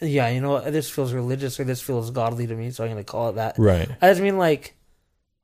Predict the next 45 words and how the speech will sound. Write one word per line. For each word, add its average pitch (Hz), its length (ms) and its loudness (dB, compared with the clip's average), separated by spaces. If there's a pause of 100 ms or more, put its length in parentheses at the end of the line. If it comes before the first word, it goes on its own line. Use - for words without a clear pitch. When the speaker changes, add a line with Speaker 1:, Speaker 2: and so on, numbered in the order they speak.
Speaker 1:
"Well, 208 160 12
that 190 120 8
made 202 120 8
me 185 80 4
feel 175 220 4
great," 156 340 6 (120)
and 147 120 0
you're 160 120 4
just 151 140 2
moving 165 200 6
on 151 80 4
to 147 60 0
the 139 80 -2
next 139 240 0
thing 135 160 -2
instantly. 117 380 2
Speaker 2:
Right. 82 120 4
Speaker 1:
Like, 80 80 -4
you're 151 100 0
not, 156 200 2
you're 160 80 2
not 123 160 0
thinking 151 360 -2
about 127 160 2
it 123 60 -6
because 127 200 -2
you 120 60 -2
don't 110 220 -2
need 117 200 -4
to. - 220 -10
Speaker 2:
Right, 135 200 6
no, 143 140 8
I 110 100 8
understand. 90 400 4
Speaker 1:
You 143 60 2
know, 135 220 2
Speaker 2:
I 127 120 8
was, 135 160 4
Speaker 1:
like - 140 -14
Speaker 2:
but 131 220 6
what 143 140 8
I'm 143 120 8
saying 135 240 6
is, 113 100 8
like, 104 300 4